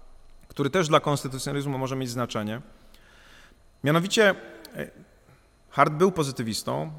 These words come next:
natomiast pojawiają się w jego koncepcji takie elementy, które dla wielu są trudne do pogodzenia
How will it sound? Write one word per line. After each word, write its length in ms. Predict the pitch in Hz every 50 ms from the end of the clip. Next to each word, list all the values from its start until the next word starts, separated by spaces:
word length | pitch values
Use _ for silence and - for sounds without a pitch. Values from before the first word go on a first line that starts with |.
| - -
natomiast 280 | - 127 151 156 156 -
pojawiają 400 | - 165 156 151 190 208 214 202
się 120 | - 180
w 40 | 160
jego 180 | 175 165 170
koncepcji 440 | - 170 160 - 175 170 - - 160
takie 200 | - 160 - 170
elementy, 380 | 160 156 151 156 160 165 - 165
które 400 | - - 156 156 156 151 151 151
dla 440 | 143 143 147 147 147 147 143 143 139
wielu 220 | 139 151 156 151 147
są 200 | - 160 151 143
trudne 280 | - 165 170 160 156
do 100 | 139 135
pogodzenia 600 | 120 135 123 131 123 139 147 143 127 113 107 101